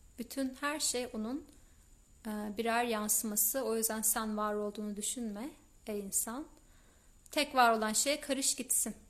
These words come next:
<laughs> Zaten var yani. Ekstra bir şey uydurmana, icat etmene hiç gerek yok. İşin çok kolay. Var yani. Var olan şeye sen uyumlanıver, hizalanıver. Onun titreşimine gir, Serapullah Efendi dediği gibi.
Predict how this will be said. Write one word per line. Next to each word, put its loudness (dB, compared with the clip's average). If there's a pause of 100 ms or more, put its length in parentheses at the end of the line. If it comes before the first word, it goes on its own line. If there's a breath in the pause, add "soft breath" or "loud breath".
(140)
<laughs> -10
Zaten 4
var 8
yani. 0 (680 loud breath)
Ekstra 6
bir 2
şey 4
uydurmana, 0
icat 0
etmene -4
hiç -2
gerek -4
yok. -4
İşin 6
çok 0
kolay. 0 (120)
Var 8
yani. -2
Var 4
olan 0
şeye 0
sen -2
uyumlanıver, 0 (120)
hizalanıver. -2 (160)
Onun 2
titreşimine -4
gir, -4
Serapullah -4
Efendi -4
dediği -4
gibi. -6